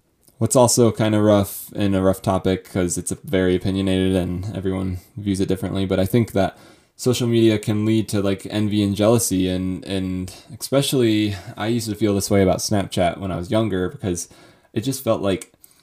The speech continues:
everyone was, was only posting their highest moments with their friends, and it felt like at the time that they were posting it just to make others feel bad or left out and not actually having a good time in that moment. Not everyone, but that's what it felt like to me at the time. I think we've gotten out of that.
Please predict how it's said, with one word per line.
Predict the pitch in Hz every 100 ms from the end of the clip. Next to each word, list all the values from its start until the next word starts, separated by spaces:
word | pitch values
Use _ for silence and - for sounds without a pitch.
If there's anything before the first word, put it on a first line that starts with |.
| _ -
everyone | 117 127 113
was, | 95 87
was | 101 92
only | 104 110
posting | 104 107 101 - 92
their | 87
highest | 90 98 104 101
moments | 98 95 - - -
with | 92
their | 87
friends, | - 110 107 101
and | 90
it | 76
felt | - - 151 156 -
like | 95 85 - -
at | -
the | -
time | - - 123 104 92
that | 87
they | 92
were | 90
posting | - 95 - 92
it | 85
just | 98 -
to | 92
make | 87
others | 90 85 90 - - - _
feel | - 113 104
bad | 92 92 90
or | 87
left | 90 92 -
out | 90 87 - - - - -
and | 92
not | 95 92 73
actually | 95 - 90
having | 92 87
a | 87
good | 92 -
time | 98 90
in | 87
that | 82
moment. | 98 98 95 82 - -
Not | 104 131 139
everyone, | 113 101 92 92
but | 90
that's | 110 123
what |
it | 98
felt | - 90
like | 92 -
to | 104
me | 101 95
at |
the | -
time. | - 92 90 87 - - - - _ _ _ _ - -
I |
think | - 113
we've | 104
gotten | 107 92
out | 92 87
of |
that. | 90 87 -